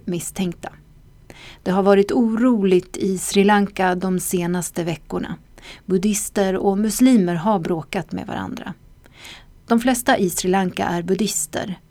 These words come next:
Omkring tio procent är muslimer. Sli-,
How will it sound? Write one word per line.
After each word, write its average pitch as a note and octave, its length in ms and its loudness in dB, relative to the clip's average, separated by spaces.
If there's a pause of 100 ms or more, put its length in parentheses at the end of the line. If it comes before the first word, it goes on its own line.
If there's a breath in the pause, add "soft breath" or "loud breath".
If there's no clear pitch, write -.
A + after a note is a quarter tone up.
(140)
Omkring F#3 640 0
tio G3 400 2
procent A3+ 540 0 (100)
är F3 180 -6
muslimer. F3+ 680 -6 (760 loud breath)
Sli-, G3 400 4